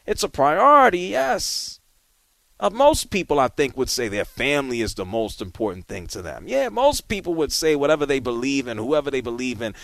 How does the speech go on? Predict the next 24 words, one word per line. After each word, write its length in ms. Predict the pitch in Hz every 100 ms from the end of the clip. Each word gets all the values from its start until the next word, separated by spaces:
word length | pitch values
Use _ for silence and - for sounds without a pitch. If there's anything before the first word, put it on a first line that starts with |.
| -
is 140 | 131
the 80 | -
most 340 | 120 123 113 110
important 500 | 98 123 110 92 90
thing. 380 | 110 76 50 _ _ _ _ _ _ _ _ _ _ _ _ - _ _ _ -
I 120 | 190
would 200 | 233 -
think 240 | 175 143
you 80 | 175
playing 240 | 165 156 -
baseball 480 | 185 180 - 156
is 80 | 139
a 40 | 135
top 300 | - 165 -
priority 440 | 131 175 208 151
because 300 | 135 135 135
it 120 | 135
helps 280 | 165 - -
you 80 | 160
do 220 | 151 139
all 260 | 80 233 143
of 60 |
that, 240 | 85 - -
man. 240 | 101